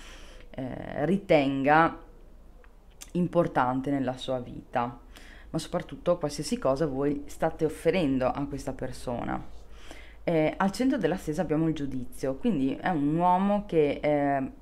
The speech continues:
primo di tu-, fra tutti vorrebbe mettersi in contatto con voi, vorrebbe probabilmente chiamarvi, eh, annunciare qualcosa,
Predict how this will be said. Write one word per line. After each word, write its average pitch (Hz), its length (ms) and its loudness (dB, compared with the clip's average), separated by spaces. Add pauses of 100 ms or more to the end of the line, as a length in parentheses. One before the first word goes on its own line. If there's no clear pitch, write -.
(100)
primo 285 560 6
di 156 200 -2
tu-, - 160 -16
fra - 180 -2
tutti 180 400 -6
vorrebbe 151 320 2
mettersi 151 360 -4
in 143 100 0
contatto 131 500 -8
con 123 160 -8
voi, 117 340 -6
vorrebbe 139 440 -2
probabilmente 131 640 -4
chiamarvi, 170 720 0 (500)
eh, 135 580 0
annunciare 156 800 4
qualcosa, 135 840 0